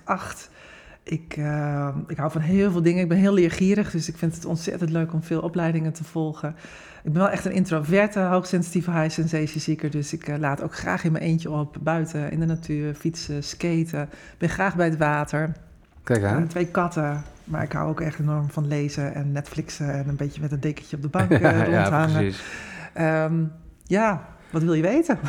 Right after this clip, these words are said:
Speaker 1: <laughs>
Speaker 2: Nou, je begint al met een mooie term, een introverte high sensation seeker,
Speaker 1: Ja.
Speaker 2: maar ook,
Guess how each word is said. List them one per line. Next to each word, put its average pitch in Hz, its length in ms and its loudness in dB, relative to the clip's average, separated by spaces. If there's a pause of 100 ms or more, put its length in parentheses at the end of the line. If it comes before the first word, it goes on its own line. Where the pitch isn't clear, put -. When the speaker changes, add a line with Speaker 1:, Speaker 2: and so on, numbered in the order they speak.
Speaker 1:
<laughs> - 120 0
Speaker 2:
Nou, 123 200 8
je 120 240 6
begint 135 320 4
al 131 120 8
met 113 160 4
een 113 60 2
mooie 113 300 6
term, 143 300 6
een 110 240 2 (220)
introverte 131 720 4 (160)
high 113 240 6
sensation 131 640 2
seeker, 139 460 4
Speaker 1:
Ja. - 80 0 (100)
Speaker 2:
maar 123 180 6
ook, 131 380 2